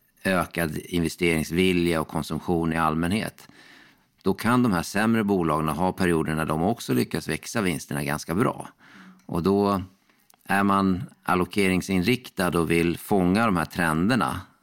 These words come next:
eh, så är det nog många som tänker att, ja, men nu skiftar vi över fonden till att äga fler av de här värdebolagen för att fånga den här potentiella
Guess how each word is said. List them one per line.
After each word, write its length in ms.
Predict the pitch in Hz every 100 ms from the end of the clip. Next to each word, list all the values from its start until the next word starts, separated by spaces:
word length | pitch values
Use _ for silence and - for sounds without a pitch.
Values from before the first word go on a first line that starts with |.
| -
eh, 680 | 80 76 73 - 80 73 76
så 140 | -
är 80 | 87
det 60 | 85
nog 160 | 82
många 260 | 85 82 92
som 160 | 87
tänker 320 | - 92 90 76
att, 80 |
ja, 80 | 76
men 180 | 78 80
nu 280 | 92 92 87 - - -
skiftar 440 | - - 92 - 80
vi 100 | 85
över 420 | 95 98 87 85
fonden 440 | - 80 76 76
till 200 | 73 78
att 300 | 73 - - - _
äga 300 | 82 76 73
fler 600 | - 98 104 95 82 80 - - -
av 180 | - 82
de 80 | 76
här 120 | 71
värdebolagen 800 | 76 71 71 82 92 113 98 71
för 100 | -
att 80 | 71
fånga 400 | - 80 78 92
den 140 | 87
här 320 | 76 71 73 73
potentiella 920 | - 76 85 78 87 85 80 73